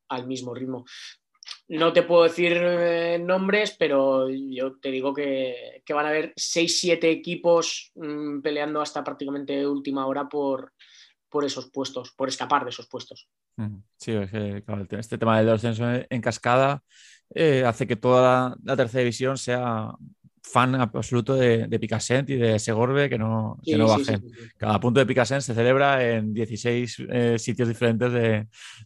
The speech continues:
Speaker 2: de alguna, bueno, en diecisiete, contando
Speaker 1: Sí.
Speaker 2: Picassent, <laughs> diecisiete puntos de la Comunidad Valenciana.
Speaker 1: No sé si en dieciséis, porque habrá mucha gente que esté, que esté, por desgracia para, para nosotros, que esté fuera de esa, de esa pelea. Habrán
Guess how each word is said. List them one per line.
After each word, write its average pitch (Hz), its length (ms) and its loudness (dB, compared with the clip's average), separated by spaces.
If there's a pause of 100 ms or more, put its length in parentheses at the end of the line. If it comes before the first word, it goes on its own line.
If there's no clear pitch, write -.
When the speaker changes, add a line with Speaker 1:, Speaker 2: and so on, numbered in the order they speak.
Speaker 2:
de 123 160 0
alguna, 107 220 2 (100)
bueno, 120 140 0
en 107 40 0
diecisiete, 113 460 0
contando 110 280 -2
Speaker 1:
Sí. 92 40 -2
Speaker 2:
Picassent, 123 420 -2 (200)
<laughs> - 440 0
diecisiete 135 400 2
puntos 127 300 2
de 131 60 6
la 123 40 6
Comunidad 117 260 4
Valenciana. 107 460 -2 (300)
Speaker 1:
No 180 80 2
sé 190 100 0
si 196 140 0
en 190 80 0
dieciséis, 190 440 2
porque 151 220 -4
habrá 143 160 0
mucha 160 260 -2
gente 160 320 -2
que 151 180 2
esté, 147 840 0 (100)
que 135 60 -8
esté, 135 260 -6
por 131 280 -2
desgracia 135 420 -2
para, 135 460 -2
para 131 160 -4
nosotros, 135 580 -6
que 131 80 -6
esté 135 200 -6
fuera 139 260 -2
de 139 80 -2
esa, 135 580 -4
de 139 80 -6
esa 135 180 -8
pelea. 151 220 -2
Habrán 127 300 -6